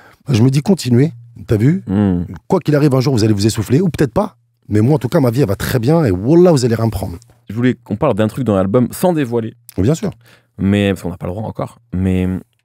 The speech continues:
Speaker 2: il y a un truc qui va faire plaisir aux gens.
Speaker 1: Ouais.
Speaker 2: Un, un truc en, je sais pas comment, comment teaser ça.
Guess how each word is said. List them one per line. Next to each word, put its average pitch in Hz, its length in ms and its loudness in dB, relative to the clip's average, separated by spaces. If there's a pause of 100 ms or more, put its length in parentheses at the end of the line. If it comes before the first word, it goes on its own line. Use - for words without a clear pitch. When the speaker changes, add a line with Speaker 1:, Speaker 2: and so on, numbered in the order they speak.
(580)
Speaker 2:
il 123 80 -8
y 139 80 2
a 151 80 2
un 135 40 0
truc 160 140 -12
qui 120 80 -10
va 113 60 -2
faire - 160 -10
plaisir 107 340 -2
aux 95 100 -2
gens. 92 120 -8 (160)
Speaker 1:
Ouais. 117 140 -4 (420)
Speaker 2:
Un, 98 300 -2
un - 1000 -18
truc - 220 -6
en, 87 220 -2
je - 60 -10
sais - 60 -12
pas 90 220 -10
comment, 87 360 -4 (220)
comment 101 220 0
teaser 101 260 0
ça. 117 220 -4